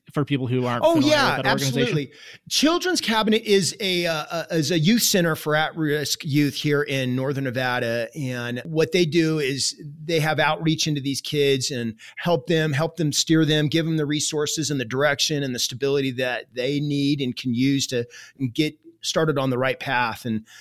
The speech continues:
Speaker 2: a group over there does an amazing work, and we're very, very fortunate to have 'em. They were actually the P G A Charity of the Year in, like,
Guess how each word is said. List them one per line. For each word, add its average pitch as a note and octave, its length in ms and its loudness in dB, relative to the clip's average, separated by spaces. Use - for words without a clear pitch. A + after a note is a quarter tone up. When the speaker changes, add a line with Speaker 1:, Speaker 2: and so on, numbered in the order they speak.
Speaker 2:
a D3+ 60 -2
group G3 260 4
over D#3+ 200 4
there C#3+ 160 2
does C#3 180 0
an C#3+ 100 -2
amazing C3+ 520 2
work, B2 340 -2
and A#2+ 320 -4
we're D3 80 2
very, C#3 240 2
very B2+ 220 -2
fortunate A2 500 -6
to - 80 -18
have F2 260 -10
'em. D#2+ 200 -20
They A3 100 6
were B3 180 2
actually F#3 400 0
the C#3+ 120 -2
P G3+ 320 0
G G3 300 0
A C3 420 -2
Charity G3 460 4
of D#3+ 100 2
the D3 80 -2
Year D#3 280 4
in, B2 140 -2
like, A#2+ 420 -6